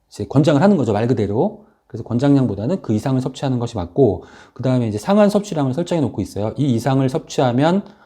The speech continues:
네, 어떤 부작용이 나타날 수 있지만 이 상한 섭취량 이하를 섭취하면, 네, 전혀 부작용 없이, 어, 이 정도까지는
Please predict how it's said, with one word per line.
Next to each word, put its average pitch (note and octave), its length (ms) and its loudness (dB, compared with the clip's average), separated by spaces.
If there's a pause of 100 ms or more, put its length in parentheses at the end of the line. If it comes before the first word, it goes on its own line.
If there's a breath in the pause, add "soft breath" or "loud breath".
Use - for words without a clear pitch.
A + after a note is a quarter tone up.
(260 loud breath)
네, F#2 340 -6 (100)
어떤 B2 320 0
부작용이 C3 320 2
나타날 B2 300 -4
수 - 100 -6
있지만 G#2+ 540 -6 (180)
이 D3+ 260 -2
상한 F#3+ 280 0
섭취량 - 480 -2
이하를 C#3 280 4
섭취하면, C3 760 -4 (380)
네, F2+ 220 -10 (220 soft breath)
전혀 C#3 300 2
부작용 C3+ 400 2
없이, G2 680 -4 (380 soft breath)
어, F#2+ 180 -14
이 B2 80 -2
정도까지는 G2 840 0